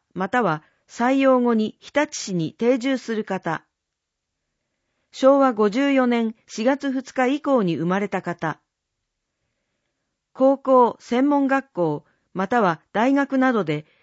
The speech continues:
職種ごとの専門課程を専攻して卒業した方。令和四年三月卒業見込みの方も含む。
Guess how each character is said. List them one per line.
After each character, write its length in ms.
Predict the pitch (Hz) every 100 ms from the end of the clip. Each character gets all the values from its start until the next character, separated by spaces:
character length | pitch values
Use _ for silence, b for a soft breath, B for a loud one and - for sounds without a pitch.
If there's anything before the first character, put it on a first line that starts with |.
| _
職 280 | - 220 208
種 200 | - 285
ご 100 | 285
と 140 | 269 185
の 180 | 160
専 300 | - 254 277
門 180 | 285 285
課 160 | 277 277
程 260 | 233 180
を 80 | 151
専 280 | 147 202 226
攻 240 | 214 202
し 100 | 190
て 220 | - 175 _ _
卒 320 | - 185 254
業 180 | 262 247
し 80 | 233
た 140 | 220
方。 340 | 196 190 165 - _ _ _ _ _ _ _ _ _ -
令 220 | 233 277
和 140 | 233 165
四 160 | 156
年 260 | 175 185 160
三 320 | - 254 240
月 280 | 170 - 147
卒 340 | - 180 233 254
業 180 | 262
見 140 | 254 254
込 100 | 247
み 120 | 190
の 100 | 160
方 240 | 160 156 190
も 140 | 143
含 280 | - 180
む。 120 | 143